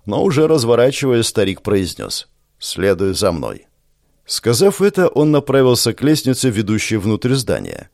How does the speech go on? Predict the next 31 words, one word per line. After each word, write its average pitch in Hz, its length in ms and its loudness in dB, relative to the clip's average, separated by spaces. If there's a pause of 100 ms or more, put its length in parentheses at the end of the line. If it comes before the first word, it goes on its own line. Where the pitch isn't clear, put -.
(120)
При - 120 -2
этом 160 240 2
он 139 140 4
не 135 60 4
обращал 127 480 2
никакого 127 440 2
внимания 127 460 2
на 92 80 0
стоящих, 107 600 0
в - 60 -18
том 113 140 0
числе 107 360 -2
и 107 40 2
на 101 80 0
его 95 260 2
пути, 131 280 0
охранников. 135 720 0 (220)
Им 151 180 -2
приходилось 143 640 2
отходить 123 440 -2
в - 60 -6
сторону, 123 440 2 (120)
дабы 107 380 0
не 127 160 4
мешать 135 360 2
старику 101 380 -2
пройти. - 440 -2 (640)
Взяв 92 380 0
с - 80 -8
него 90 180 -2
пример, 147 440 0